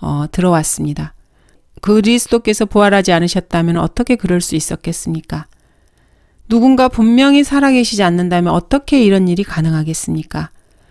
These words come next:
그것도 이천 년이 넘는 세월 동안 말입니다.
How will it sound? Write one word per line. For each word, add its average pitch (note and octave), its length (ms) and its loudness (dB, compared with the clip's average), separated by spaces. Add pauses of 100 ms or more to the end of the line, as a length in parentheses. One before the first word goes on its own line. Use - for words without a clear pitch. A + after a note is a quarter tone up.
(720)
그것도 A#3 640 2
이천 C#4 440 2
년이 C4 260 4
넘는 F#3 320 2
세월 A3 260 -2
동안 E3+ 280 -2
말입니다. D#3 600 -6